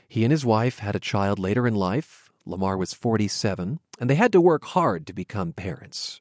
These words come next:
Regimented intercourse, years of fertility treatments,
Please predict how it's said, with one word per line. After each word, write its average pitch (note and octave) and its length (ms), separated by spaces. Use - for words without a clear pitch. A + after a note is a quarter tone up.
Regimented C3+ 920
intercourse, D3 840
years D3+ 640
of A2+ 160
fertility D#3+ 600
treatments, C3 540